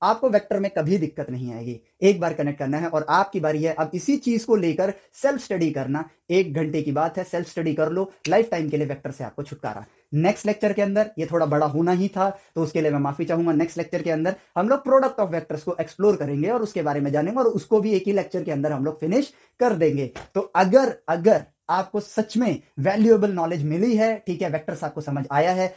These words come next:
तो प्लीज सब्सक्राइब करो, अपने दोस्तों को लेकर आओ, एप्लीकेशन पर आओ हमारे, वहां पर चीजें सीक्वेंस में भी मिलेंगी, टेस्ट सीरीज भी मिलेंगी, और वहां पर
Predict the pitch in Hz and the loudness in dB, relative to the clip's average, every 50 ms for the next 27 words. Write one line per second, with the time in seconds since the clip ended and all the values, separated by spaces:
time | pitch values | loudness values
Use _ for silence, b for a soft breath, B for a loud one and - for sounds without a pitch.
0 | B B B 156 147 190 196 190 - - - - - 175 180 190 180 - 196 196 | B B B -6 -2 0 0 0 -2 -4 -8 -6 -4 -2 -2 0 0 2 2 2
1 | 196 202 147 - 196 165 135 156 196 190 - 226 214 208 202 185 180 165 175 170 | 2 0 -4 -6 -6 -2 0 0 0 0 2 0 0 0 0 -2 -2 -2 0 0
2 | 175 185 185 B B B B 202 208 240 262 302 262 311 302 - 311 294 269 285 | 2 0 0 B B B B 0 2 2 2 2 2 0 0 0 0 0 2 2
3 | 262 247 233 208 202 190 180 165 156 151 135 - - _ - 156 170 208 208 214 | 2 2 2 2 2 0 0 0 0 0 -2 -4 -8 _ -6 -2 0 0 0 0
4 | 214 202 - 208 196 208 202 - 202 180 233 247 247 233 - 226 220 220 226 208 | 0 0 2 2 2 2 0 -2 -4 -2 0 0 0 0 0 0 2 2 2 4
5 | 208 214 208 208 214 226 226 226 B B B - 208 208 - 220 220 226 226 196 | 4 4 4 4 2 2 0 -2 B B B -4 -4 0 2 2 2 4 4 4
6 | 226 226 214 208 202 196 202 214 214 - 165 175 160 165 165 190 208 208 208 220 | 4 2 2 2 2 0 0 0 0 0 -2 0 0 0 2 2 0 2 4 4
7 | 214 220 | 4 4